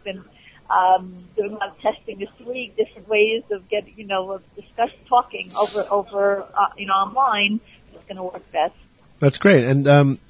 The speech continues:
Speaker 2: uh, is there anything else being planned to do online? This is, this is designed for what age, or, or just is it a, a certain level
Speaker 1: Well,
Speaker 2: in terms of opon?
Speaker 1: It, it really was open to everyone. We sent it to,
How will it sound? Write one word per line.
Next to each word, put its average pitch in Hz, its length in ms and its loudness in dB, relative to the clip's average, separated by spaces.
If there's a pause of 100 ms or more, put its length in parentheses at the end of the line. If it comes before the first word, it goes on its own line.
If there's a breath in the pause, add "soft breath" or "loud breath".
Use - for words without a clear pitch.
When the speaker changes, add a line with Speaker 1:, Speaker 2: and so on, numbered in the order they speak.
Speaker 2:
uh, 139 60 -4 (300)
is 131 160 4
there 147 100 8
anything 151 340 4
else 147 180 0
being 147 260 -2
planned 135 640 -2
to 135 100 4
do 127 160 6
online? 127 560 6
This 127 280 0
is, 156 160 0
this 156 300 2
is 180 80 4
designed 143 460 6
for 139 120 6
what 131 220 8
age, 113 440 2
or, 113 160 0
or 113 200 2
just 113 240 -4
is 107 140 -2
it 113 160 2
a, 113 220 -4
a 117 80 -2
certain 113 360 0
level 120 240 6
Speaker 1:
Well, 117 140 8
Speaker 2:
in 104 60 0
terms 107 180 0
of 110 60 -2
opon? 101 320 -4 (880)
Speaker 1:
It, - 180 4
it 294 180 2
really 320 260 2
was 285 200 2
open 247 300 2
to 226 100 -6
everyone. 285 720 0
We 233 260 -6
sent 240 280 -4
it 240 120 -8 (140)
to, 220 500 2